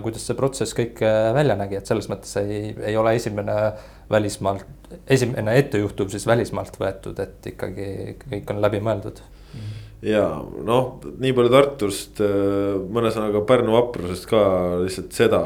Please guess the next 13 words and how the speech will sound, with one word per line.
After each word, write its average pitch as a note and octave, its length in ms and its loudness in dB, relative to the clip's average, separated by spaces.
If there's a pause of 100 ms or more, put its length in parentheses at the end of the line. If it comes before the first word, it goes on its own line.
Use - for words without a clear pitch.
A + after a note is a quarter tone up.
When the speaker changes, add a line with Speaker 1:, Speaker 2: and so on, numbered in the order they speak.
(140)
Speaker 2:
et - 200 -10
noh, F2 160 -12
kui F2+ 220 -4
sa F#2 100 -4
siin F#2 220 -4 (320)
rääkisid, F#2+ 480 0
et - 100 -14
konkurendid G2+ 720 -2
võtavad, G2 720 0
äh, G2 840 4
tulevikumängijaid, G2+ 1040 2
siis F2+ 240 -14
noh, G2 220 -6